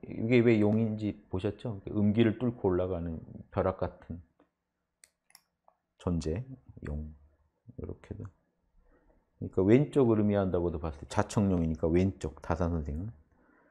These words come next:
또 머리. 그럼 간께는 꼬리겠죠.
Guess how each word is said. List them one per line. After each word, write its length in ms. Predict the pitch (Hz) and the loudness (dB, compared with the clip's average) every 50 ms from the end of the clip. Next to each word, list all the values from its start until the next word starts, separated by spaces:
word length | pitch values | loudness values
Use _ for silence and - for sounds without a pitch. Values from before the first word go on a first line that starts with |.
| _ _ _ _ _ | _ _ _ _ _
또 80 | - 101 | 2 8
머리. 400 | 101 104 117 127 127 110 82 - - - _ - - _ _ _ _ _ _ _ _ _ _ _ _ _ _ _ - - - _ _ _ | 10 10 10 10 8 4 0 -2 -8 -16 _ -20 -20 _ _ _ _ _ _ _ _ _ _ _ _ _ _ _ -20 -20 -20 _ _ _
그럼 220 | _ - 127 123 123 | _ 0 2 2 2
간께는 500 | - - 117 117 117 139 131 123 117 107 | 4 4 4 6 6 8 8 8 6 6
꼬리겠죠. 520 | - 120 117 117 107 92 - - - 82 | 6 4 4 4 2 0 -2 -4 -10 -18